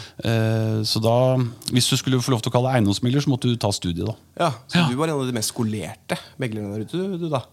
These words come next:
Speaker 1: Ja, som både og, for det var, det ble jo noen hull i dette studieretningen, bare for jeg begynte jo, ble jo rastløs, ikke sant, og fikk tilbud om, eh, en visningsjobb og sånn deltidsjobb hos, eh,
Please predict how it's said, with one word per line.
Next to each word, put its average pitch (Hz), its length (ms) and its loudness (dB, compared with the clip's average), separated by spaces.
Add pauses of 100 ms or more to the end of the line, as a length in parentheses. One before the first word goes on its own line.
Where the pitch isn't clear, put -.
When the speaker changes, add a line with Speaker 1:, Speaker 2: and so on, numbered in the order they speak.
(460)
Speaker 1:
Ja, 139 140 6 (100)
som 165 160 4
både 139 240 6
og, 147 320 4
for 151 80 0
det 151 160 4
var, 131 160 6
det 147 80 4
ble 131 220 4
jo 127 80 4
noen 165 100 8 (160)
hull 135 320 6
i 123 240 4
dette 123 320 4 (240)
studieretningen, 104 640 4
bare 127 100 6
for 127 80 4
jeg 123 160 2
begynte 117 480 4
jo, 131 400 4
ble 120 160 4
jo 113 160 4
rastløs, 117 560 2
ikke 127 140 0
sant, 131 260 2
og 123 80 -2
fikk 113 160 -2
tilbud 101 480 0
om, 101 320 2
eh, 104 240 2 (380)
en 113 180 6
visningsjobb 101 960 2
og 107 140 4
sånn 101 180 4
deltidsjobb 90 720 -2
hos, - 320 -2
eh, 107 160 2